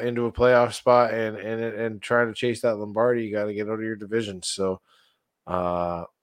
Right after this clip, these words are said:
first win your division, and I don't even think you can do that. So definitely a big fat loser. I like it. Um, uh, maybe a value in your dynasty leagues if you have 'em, um,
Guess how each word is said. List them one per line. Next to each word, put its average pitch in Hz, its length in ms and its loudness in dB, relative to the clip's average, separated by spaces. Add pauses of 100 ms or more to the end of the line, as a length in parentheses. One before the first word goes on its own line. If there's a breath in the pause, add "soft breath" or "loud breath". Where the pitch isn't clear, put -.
(440)
first 117 340 -2
win 110 120 -6
your 107 120 -4
division, 98 400 -2
and 87 180 -10
I 95 60 -6
don't 101 160 -4
even 101 140 -8
think 95 120 -10
you 92 180 -10
can 87 100 -10
do 85 140 -8
that. 82 340 -6
So 87 320 -8 (580 soft breath)
definitely 139 540 8
a 104 60 0
big 104 280 0
fat 101 340 0
loser. 98 540 -4
I 101 140 0
like 117 340 4
it. 113 300 4 (120)
Um, 90 540 -4 (180)
uh, 92 140 -12
maybe 113 380 0
a 98 80 2
value 107 720 2 (100)
in 101 200 -4
your 95 100 -8
dynasty 107 580 -4
leagues 95 400 -8
if 92 100 -4
you 95 120 -2
have 104 320 0
'em, 98 240 -8 (160)
um, 87 460 -8